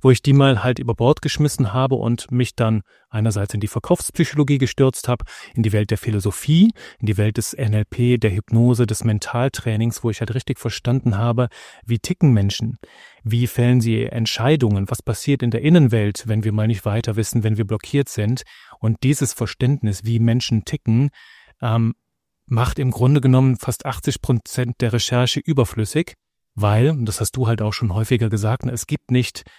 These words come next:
zehn Milliarden Wege, warum Menschen gerade etwas wollen,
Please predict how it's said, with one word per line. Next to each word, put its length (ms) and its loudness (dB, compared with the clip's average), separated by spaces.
zehn 340 0
Milliarden 720 0
Wege, 460 0
warum 520 2
Menschen 580 0
gerade 400 -2
etwas 360 -6
wollen, 440 2